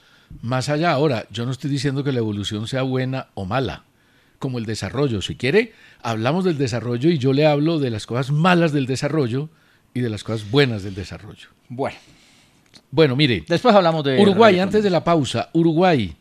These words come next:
Speaker 2: Ujú.
Speaker 1: Molestia para Santiago Bueno, el zaguero central, titular al lado de Josema Jiménez, aunque Josema lo ha puesto últimamente Bielsa en los partidos, pero venía de un rendimiento bastante flojo y está en duda para el partido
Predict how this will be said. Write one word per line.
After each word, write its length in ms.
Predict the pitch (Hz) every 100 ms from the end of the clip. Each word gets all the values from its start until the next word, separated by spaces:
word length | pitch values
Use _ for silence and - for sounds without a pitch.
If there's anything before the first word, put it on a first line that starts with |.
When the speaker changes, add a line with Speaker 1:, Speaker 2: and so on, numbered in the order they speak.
| -
Speaker 2:
Ujú. 260 | 135 151 95
Speaker 1:
Molestia 680 | - 170 180 208 208 233 226
para 180 | 185 160
Santiago 500 | 156 139 165 175 185
Bueno, 480 | 190 175 110 85 85 -
el 80 | 117
zaguero 260 | 127 165
central, 580 | 160 139 135 139 165 208 _ _ _ _ _
titular 500 | 214 196 180 160 165
al 140 | 180 151
lado 220 | 147 165
de 60 | 131
Josema 380 | 123 131 147
Jiménez, 460 | 147 175 185 185 165
aunque 340 | 135 131 107 _ _ - _
Josema 420 | 147 131 147 165
lo 140 | 170 160
ha 80 |
puesto 260 | 170 160 -
últimamente 520 | 151 170 131 135 156
Bielsa 360 | 165 165 156 165
en 60 |
los 120 | 156 147
partidos, 460 | 165 - 151 170
pero 220 | - 120
venía 260 | 113 113 127
de 100 | 143
un 80 | 147
rendimiento 680 | 151 127 117 123 120 143 139 - - _
bastante 640 | 127 131 - 151 147 160
flojo 360 | 135 185 165 190
y 80 | 151
está 160 | 123 143
en 80 | 139
duda 300 | 151 151 -
para 160 | 156
el 120 | 151 135
partido 520 | 120 123 131 143